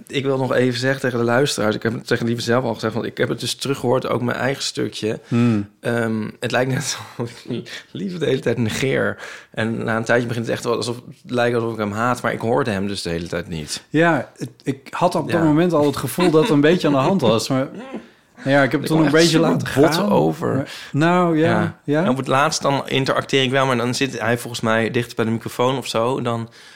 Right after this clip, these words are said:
Speaker 1: toen kwam het
Speaker 2: Ah,
Speaker 1: nog een
Speaker 2: oké.
Speaker 1: beetje goed, maar daarvoor... Ja, dat, eh, vond ik wel een beetje pijnlijk om te <laughs> horen.
Speaker 2: Ja, ja.
Speaker 1: Nou ja, of pijnlijk,
Speaker 2: Nou ja.
Speaker 1: maar ja, dat
Speaker 2: Nee,
Speaker 1: is,
Speaker 2: het was,
Speaker 1: eh,
Speaker 2: eh,
Speaker 1: voor wie dan mocht hebben gedacht.
Speaker 2: Het lag niet aan uw toestel
Speaker 1: Nee.
Speaker 2: of aan jou.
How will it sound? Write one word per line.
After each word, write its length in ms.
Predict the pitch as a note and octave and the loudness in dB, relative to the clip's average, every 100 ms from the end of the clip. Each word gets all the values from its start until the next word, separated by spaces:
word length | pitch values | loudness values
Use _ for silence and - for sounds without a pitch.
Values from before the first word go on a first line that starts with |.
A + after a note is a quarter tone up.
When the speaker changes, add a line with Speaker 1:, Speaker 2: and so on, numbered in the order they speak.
| _ _ - | _ _ -16
Speaker 1:
toen 140 | - | -10
kwam 200 | A#2 A#2+ | -2 2
het 80 | D#3+ | 4
Speaker 2:
Ah, 60 | E3+ | 2
Speaker 1:
nog 100 | E3 | 2
een 80 | D#3 | 0
Speaker 2:
oké. 100 | A2+ | 0
Speaker 1:
beetje 220 | - C#3+ | 0 -2
goed, 260 | A#2+ B2 | -2 -4
maar 120 | A#2 G#2+ | -2 -2
daarvoor... 480 | A2 A#2+ B2 A#2+ - - - - _ _ _ _ | -4 -2 -2 -2 -4 -20 -20 -20 _ _ _ _
Ja, 240 | - A2+ G#2+ | -8 -6 -6
dat, 240 | A2 G#2 | -6 -8
eh, 140 | A#2 G2+ F2+ G#2 | -8 -8 -8 -10
vond 280 | - A2+ A2 | -10 -10 -6
ik 60 | |
wel 140 | G#2 G#2+ | -6 -4
een 60 | |
beetje 260 | G#2+ G#2 G#2 | -4 -6 -6
pijnlijk 340 | G#2 G2 G2 | -6 -6 -6
om 120 | - F#2+ | -10 -12
te 140 | - - - - | -14 -16 -20 -20
<laughs> 240 | - - | -20 -14
horen. 300 | - G#2 B2 - | -10 -10 -10 -12
Speaker 2:
Ja, 300 | D3 A#2 A2+ A2+ | -8 -6 -6 -6
ja. 320 | A2+ G2+ F#2+ - | -6 -6 -8 -14
Speaker 1:
Nou 140 | - F2 | -14 -12
ja, 100 | F2 | -12
of 100 | - | -16
pijnlijk, 300 | - - D#2+ | -16 -16 -10
Speaker 2:
Nou 120 | A2+ G2 | -8 -6
ja. 60 | |
Speaker 1:
maar 160 | F2+ F2+ | -6 -8
ja, 160 | F2 F2 - | -10 -14 -8
dat 180 | - G#2 | -4 -2
Speaker 2:
Nee, 100 | A2+ | -2
Speaker 1:
is, 120 | G2+ | 0
Speaker 2:
het 120 | G2 | 0
was, 160 | G2 F#2 | 0 -2
Speaker 1:
eh, 80 | A#2 | -4
Speaker 2:
eh, 60 | |
Speaker 1:
voor 280 | G#2 G2+ G2+ | -4 -6 -4
wie 120 | G2 | -4
dan 160 | G2 F#2+ | -6 -6
mocht 380 | F#2+ F#2 - F#2+ | -6 -8 -10 -8
hebben 220 | F#2 F2+ | -6 -6
gedacht. 380 | F2 F2 E2+ E2 - | -6 -6 -8 -8 -14
Speaker 2:
Het 140 | - | -10
lag 180 | - A#2+ | -4 -2
niet 200 | A2 G#2+ | -2 -2
aan 140 | G#2 G2+ | -2 -2
uw 160 | G2 | -2
toestel 560 | G2 G#2+ - G2 F#2+ G2+ G2 F#2 | -4 -8 -8 -8 -8 -10 -8 -8
Speaker 1:
Nee. 100 | E2+ | -8
Speaker 2:
of 200 | - G2 | -10 -8
aan 120 | F#2+ | -4
jou. 320 | G2 F#2 F2+ | -2 -2 -2